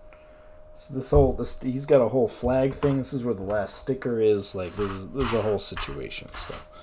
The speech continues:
let's, uh, let's get this done. Gray thing, yellow plate. Goes like that. And then we get the gray. Looks like a gray, you know, whatever this thing is.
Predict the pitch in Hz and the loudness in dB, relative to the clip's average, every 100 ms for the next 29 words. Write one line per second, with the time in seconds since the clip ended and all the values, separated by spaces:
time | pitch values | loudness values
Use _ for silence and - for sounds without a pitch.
0 | - - - - - - - 98 - - | -14 -12 -12 -14 -16 -18 -14 -10 -8 -4
1 | 90 85 87 - - - 82 - - - | -2 0 -2 -6 -10 -8 -6 -6 -6 -8
2 | 52 - - - - - - - - - | -10 -12 -16 -18 -18 -20 -20 -20 -20 -20
3 | - - - - 123 139 147 147 143 139 | -20 -20 -18 -6 4 4 4 2 0 2
4 | 135 131 - 110 120 117 - - 107 104 | 0 -2 -2 0 0 0 -4 -4 -2 0
5 | 101 - - - - - - - - - | -2 -6 -16 -18 -18 -18 -20 -20 -20 -20
6 | - - - - - - 104 98 92 87 | -20 -20 -20 -20 -20 -14 -10 -8 -8 -10
7 | - 87 87 85 82 - - - - - | -8 -4 -2 -4 -6 -12 -20 -20 -20 -20
8 | - - - - 110 101 98 95 - 87 | -20 -20 -20 -18 -16 -12 -12 -12 -12 -12
9 | 87 92 101 101 101 98 98 - - - | -6 0 2 4 4 4 0 -8 -16 -10
10 | - - - - 82 92 95 92 - - | -4 -2 -2 -4 -4 -2 -2 -2 -6 -14
11 | - 85 85 90 87 85 101 85 104 104 | -12 -10 -8 -8 -8 -8 -8 -8 -6 -6
12 | 98 104 - | -6 -8 -10